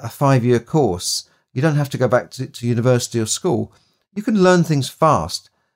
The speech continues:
You know, now you've got information at your fingertips. You know, instead of thinking vaguely about something, just go and look it up and find out more about it. The other way of learning fast is to take short courses, take seminars,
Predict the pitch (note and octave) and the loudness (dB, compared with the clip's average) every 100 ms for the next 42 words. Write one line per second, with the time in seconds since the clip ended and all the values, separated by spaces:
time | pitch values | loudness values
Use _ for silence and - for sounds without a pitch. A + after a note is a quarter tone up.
0 | - C#3+ C#3 - D3 F#3 G3 D#3+ C3 - | -6 -2 -2 -4 -2 0 2 0 -4 -10
1 | _ - F3+ E3 D3+ C#3+ A#2+ C3 A#2 A2+ | _ -2 0 2 2 0 0 -4 -4 -2
2 | D#3+ C#3+ B2 - F2+ - - _ _ _ | 0 0 -2 -4 -6 -8 -18 _ _ _
3 | - C#3+ C#3 G3+ F#3 - F3 D#3+ D#3 C#3 | -2 -2 0 -2 -2 0 0 2 2 2
4 | A2+ C#3 C#3 B2 A2+ G#2+ - B2 C3+ G#3+ | 2 2 2 0 0 0 -2 -8 -8 -8
5 | - - G#3+ E3+ D#3 D#3+ C#3+ D#3+ F2+ - | -8 -4 2 4 4 2 0 0 -2 -6
6 | A#2+ - C#3+ C3 B2+ B2 A2+ C#3 C3+ C3 | -8 -2 0 0 0 -2 0 0 -2 -4
7 | - - _ _ _ - D#3 E3+ D#3+ A2+ | -12 -12 _ _ _ -2 0 4 2 4
8 | C3+ C3 B2 - A#2 B2 C3 B2+ C#3 - | 4 4 2 2 2 2 -2 -8 -6 -2
9 | C3 B2 - F#3 F3+ - B2 F#2 G2+ - | -2 -2 0 2 2 -2 -6 -6 -8 -4
10 | C#3 - E3 E3 C#3+ F#2+ F2 - | -4 0 2 2 2 0 -4 -6